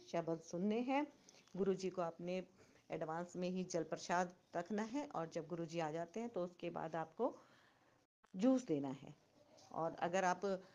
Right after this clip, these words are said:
वो, दो घंटे का सत्संग कर रहे हैं, तो आप उसके बाद लगभग आधे घंटे के बाद आपको समोसा, चाय और ये बिस्किट, नमकीन, जो भी आपको offer करना है, उस time पे आपको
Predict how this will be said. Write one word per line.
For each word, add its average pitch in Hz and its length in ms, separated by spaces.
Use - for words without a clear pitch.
वो, 160 340
दो 190 180
घंटे 214 280
का 233 140
सत्संग 233 380
कर 247 180
रहे 262 100
हैं, 269 160
तो 240 100
आप 175 220
उसके 202 280
बाद 180 240
लगभग 170 640
आधे 180 280
घंटे 190 320
के 170 260
बाद 175 340
आपको 254 480
समोसा, 180 760
चाय 170 460
और 190 420
ये 175 320
बिस्किट, 190 500
नमकीन, 170 340
जो 196 160
भी 208 100
आपको 170 280
offer 160 180
करना 165 280
है, 320 120
उस 180 140
time 156 180
पे 170 100
आपको 170 380